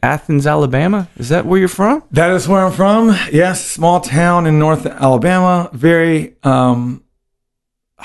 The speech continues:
Speaker 2: God, not, nothing really to say about it, <laughs> to be honest, you know.
Speaker 1: It's like, I was like, "Yes, Aria." Oh, wait, no, it's
Speaker 2: Yeah,
Speaker 1: Athens,
Speaker 2: no,
Speaker 1: Georgia.
Speaker 2: oh, that's
Speaker 1: Shit.
Speaker 2: Athens. Yeah, right, yeah, yeah. People are like, "Oh, I know that town." Like, "No, you're thinking of Georgia."
Speaker 1: <laughs>
Speaker 2: Um,
Speaker 1: What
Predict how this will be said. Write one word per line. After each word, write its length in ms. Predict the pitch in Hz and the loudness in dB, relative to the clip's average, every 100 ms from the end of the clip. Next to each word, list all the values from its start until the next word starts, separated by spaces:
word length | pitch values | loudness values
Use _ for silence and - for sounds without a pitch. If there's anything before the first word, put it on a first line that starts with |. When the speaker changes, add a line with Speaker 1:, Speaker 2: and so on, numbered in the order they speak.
| - - _ | -18 -18 _
Speaker 2:
God, 220 | - 139 107 | -10 -6 -2
not, 300 | 120 151 143 | 0 0 -2
nothing 280 | 151 147 | 0 2
really 260 | 135 147 147 | 4 4 2
to 60 | 127 | 0
say 220 | - 143 | 0 0
about 300 | 127 135 - | 0 -2 0
it, 80 | 180 | 0
<laughs> 680 | - 175 - 202 - 226 | -2 -2 -2 -4 -4 -4
to 200 | 147 139 | -2 -2
be 40 | 147 | 0
honest, 360 | 151 165 113 - | 0 -2 -4 -6
you 140 | 139 | -2
know. 200 | 127 - 170 214 233 240 214 170 | -4 -4 -2 0 0 0 -4 -4
Speaker 1:
It's 140 | - | -2
like, 220 | 185 160 | -2 0
I 60 | 165 | -2
was 100 | 165 | -2
like, 180 | 180 208 | -2 0
"Yes, 240 | 240 - | 0 0
Aria." 480 | 170 208 202 190 175 | 0 2 2 2 2
Oh, 200 | 123 117 | 2 2
wait, 140 | 110 107 | 2 0
no, 100 | 104 | 0
it's 100 | 107 | 2
Speaker 2:
Yeah, 180 | 175 | 2
Speaker 1:
Athens, 200 | 165 107 | 0 0
Speaker 2:
no, 60 | 151 | 2
Speaker 1:
Georgia. 260 | 123 123 117 | 2 2 2
Speaker 2:
oh, 60 | |
that's 160 | 107 117 | 0 0
Speaker 1:
Shit. 160 | 127 | 0
Speaker 2:
Athens. 180 | 123 107 | 0 2
Yeah, 100 | 151 151 143 | 0 2 0
right, 180 | 123 | -2
yeah, 160 | 131 123 | -6 -8
yeah. 220 | 120 107 107 - - | -8 -10 -14 -20 -4
People 80 | 165 | 0
are 100 | 165 | 0
like, 80 | - | 0
"Oh, 60 | 170 | 0
I 80 | 208 | 2
know 100 | 180 | 2
that 160 | 139 - | 0 0
town." 140 | 139 | 0
Like, 120 | 135 | 2
"No, 120 | 135 | 2
you're 100 | 139 | 0
thinking 220 | 139 135 123 | 0 0 0
of 60 | |
Georgia." 340 | 117 127 110 - | 0 -2 -2 -4
Speaker 1:
<laughs> 60 | 202 - - - - - - | -4 -4 -10 -14 -18 -8 -2
Speaker 2:
Um, 300 | 139 135 123 | 0 0 0
Speaker 1:
What 160 | 127 | 0